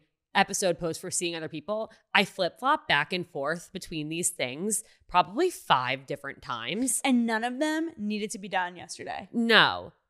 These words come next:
Speaker 1: And I would, like, uh, there, it was just chaos.
Speaker 2: In your
Speaker 1: Like,
Speaker 2: brain.
Speaker 1: I could have just worked on one thing.
Speaker 2: Yep.
Speaker 1: And instead, I was like, "Okay, I'm gonna do three minutes of that, and then four minutes of that, and seven minutes of that, and then go back to this.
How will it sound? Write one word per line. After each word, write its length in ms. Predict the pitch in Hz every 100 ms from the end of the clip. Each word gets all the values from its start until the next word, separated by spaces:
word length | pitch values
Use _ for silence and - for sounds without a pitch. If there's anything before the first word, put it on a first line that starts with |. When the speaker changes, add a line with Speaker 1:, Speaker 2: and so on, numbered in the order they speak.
| -
Speaker 1:
And 520 | 220 202 202 202 190 - -
I 220 | 180 190
would, 180 | 233 262
like, 180 | 240 208 -
uh, 60 | - 202
there, 220 | 190 190 -
it 100 | 226
was 160 | 220
just 200 | 302 -
chaos. 840 | - - 156 214 165 113 - - -
Speaker 2:
In 120 | 233
your 100 | 208
Speaker 1:
Like, 200 | 220 226
Speaker 2:
brain. 180 | 175 185 _ _
Speaker 1:
I 100 | 247
could 160 | 240 247
have 80 | 285
just 160 | -
worked 240 | 208 180 233
on 160 | 208
one 180 | 156 156
thing. 360 | 147 123 - - _ _ _
Speaker 2:
Yep. 200 | 202 202 _ _ _ 240
Speaker 1:
And 220 | 220 214
instead, 540 | 233 185 - 180 226
I 140 | - 220
was 180 | 202 208
like, 220 | 202 - -
"Okay, 120 | - 214
I'm 60 |
gonna 100 | 208
do 40 | 208
three 160 | 202
minutes 220 | 185 175 175
of 40 |
that, 180 | 190 254
and 100 | 220
then 60 | 160
four 160 | 175
minutes 160 | 156 -
of 60 |
that, 160 | 226 262
and 100 | 220
seven 240 | - 160
minutes 180 | 160 156
of 60 | 170
that, 140 | 277
and 60 | 220
then 120 | 170
go 80 | 190
back 160 | 170 160
to 80 | 170
this. 280 | 247 240